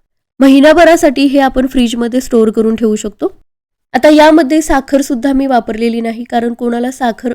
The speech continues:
उपम्यामध्ये आवडते, कोणाला आवडत नाही. तर उपमा बनवताना सुद्धा आवडीप्रमाणे आपण साखर ॲड करू शकतो. पूर्णपणे थंड झाल्यानंतरच हे स्टोअर करून ठेवायचं. आता हे प्रीमिक्स वापरून अगदी नाश्ता सेंटरसारखं मऊ लुसलुशीत उपमा कसा बनवायचा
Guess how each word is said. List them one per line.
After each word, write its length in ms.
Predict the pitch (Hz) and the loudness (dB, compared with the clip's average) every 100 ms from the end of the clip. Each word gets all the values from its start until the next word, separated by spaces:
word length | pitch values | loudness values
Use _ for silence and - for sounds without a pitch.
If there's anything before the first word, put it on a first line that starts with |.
| - | -10
उपम्यामध्ये 540 | 226 226 220 220 220 | -12 -8 -8 -8 -8
आवडते, 400 | - 240 240 233 | -2 -2 -2 -4
कोणाला 360 | 214 208 202 214 - | -8 -8 -8 -10 -6
आवडत 300 | 220 214 214 | -4 -4 -4
नाही. 220 | 214 226 - _ _ - | -8 -10 -16 _ _ -4
तर 80 | 285 | -2
उपमा 340 | 285 - 285 | -2 2 2
बनवताना 520 | 294 294 277 277 277 294 | 4 4 4 2 2 0
सुद्धा 340 | 277 202 233 - | -2 -6 -6 -4
आवडीप्रमाणे 600 | 220 220 214 226 226 220 | -2 -2 -2 -4 -4 -6
आपण 220 | 220 233 | -6 -8
साखर 380 | 240 247 233 233 | -4 -6 -4 -6
ॲड 180 | - 202 | -2 -2
करू 180 | 196 185 | -2 -6
शकतो. 320 | 180 185 - - _ _ _ _ | -8 -14 -18 -18 _ _ _ _
पूर्णपणे 480 | 311 339 359 349 320 320 | 4 4 4 2 0 0
थंड 240 | 302 269 | 0 2
झाल्यानंतरच 760 | 294 294 269 247 240 233 240 262 | 2 2 -2 -2 -4 -6 -8 -6
हे 80 | 269 | -8
स्टोअर 300 | - 202 196 | -2 0 0
करून 260 | 196 190 | -2 -4
ठेवायचं. 400 | 196 196 190 190 349 _ _ - | -6 -6 -8 -10 -16 _ _ -4
आता 160 | 254 | 0
हे 120 | 311 359 | 2 2
प्रीमिक्स 440 | 294 294 311 - | 2 2 0 -2
वापरून 360 | 311 262 247 254 | -2 -2 -4 -6
अगदी 280 | - 214 220 | -8 -10 -6
नाश्ता 440 | 262 254 233 - 285 | -4 -4 -6 -4 -2
सेंटरसारखं 680 | 302 262 247 233 240 233 233 | -2 -2 -4 -6 -8 -6 -6
मऊ 240 | 240 254 | -4 -2
लुसलुशीत 600 | 254 254 240 247 254 302 | -2 -2 -4 -4 -4 -6
उपमा 260 | 247 - 233 | -6 -10 -10
कसा 260 | 233 226 233 | -10 -6 -6
बनवायचा 380 | 214 196 185 | -6 -10 -10